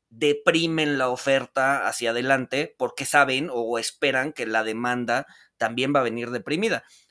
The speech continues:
Sin embargo, cuando tienes un treinta por ciento de incremento en el ingreso de las personas, te agarra dos mil veintiuno con una oferta deprimida por parte de las empresas, porque siempre ha sido así, eh, y un, este,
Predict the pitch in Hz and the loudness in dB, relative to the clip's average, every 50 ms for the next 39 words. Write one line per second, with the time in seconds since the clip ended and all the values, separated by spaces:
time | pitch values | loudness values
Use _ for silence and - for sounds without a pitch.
0 | _ - - 151 156 160 160 160 190 196 185 151 151 160 175 - - 123 120 110 | _ -8 -4 -4 -4 -2 0 2 2 2 2 4 2 2 2 2 0 -4 -4 -4
1 | 113 - 151 160 170 165 - - 165 156 - - 170 170 180 185 180 - 180 - | -6 -6 -6 -4 -4 -4 -6 -6 -8 -8 -6 -2 0 2 2 2 2 2 0 0
2 | - 156 160 151 143 - 170 170 170 151 - 156 147 147 147 143 151 143 139 147 | 0 -2 -6 -4 -2 -2 -2 -2 -2 -2 -2 -2 0 0 -2 0 0 0 0 0
3 | 160 160 156 143 - 139 139 139 135 131 127 127 127 127 120 143 147 147 147 143 | -2 -4 -4 -4 -4 -4 -2 -2 -4 -4 -4 -6 -6 -4 -4 -4 -4 -4 -4 -4
4 | 143 143 139 139 143 - - 156 139 156 151 147 143 156 170 - _ - - - | -4 -4 -2 -4 -4 -4 -6 -6 -4 -4 -2 -2 -2 -2 -2 -4 _ -20 -20 -20
5 | - _ - 139 123 127 147 160 165 165 160 151 139 127 139 147 147 147 151 156 | -16 _ -2 0 2 4 6 6 6 6 6 4 4 2 0 0 0 2 0 0
6 | 147 147 156 165 160 151 131 - 120 113 123 139 147 143 139 - - 143 143 - | 0 0 0 0 0 0 -2 -4 -6 -6 -4 -4 -4 -4 -4 -2 -2 -2 -2 -2
7 | - 165 165 170 170 180 175 185 196 190 190 180 180 147 135 - - 139 - - | -2 -2 -2 -2 -2 -2 0 0 2 2 2 2 0 -2 -4 -4 -4 -4 -2 -2
8 | 151 147 143 156 151 139 165 170 170 185 185 - 117 - - - - 120 127 - | -4 -4 -4 -4 -4 -4 -2 -2 -2 -2 -4 -8 -12 -12 -10 -6 -4 -4 -4 -4
9 | 135 131 120 139 143 139 147 147 170 175 180 349 - _ _ - _ _ _ _ | -4 -4 -4 -4 -4 -2 -2 0 0 0 0 0 -4 _ _ -20 _ _ _ _
10 | _ _ _ - 127 123 120 120 - - 139 139 143 147 151 151 156 151 143 143 | _ _ _ -4 -2 -2 -2 -2 -4 -2 0 2 4 4 4 4 2 2 2 0
11 | - - - 131 120 117 113 110 104 104 104 98 95 104 | -4 -6 -6 -4 -2 -2 -2 -2 -2 -4 -4 -4 -6 -8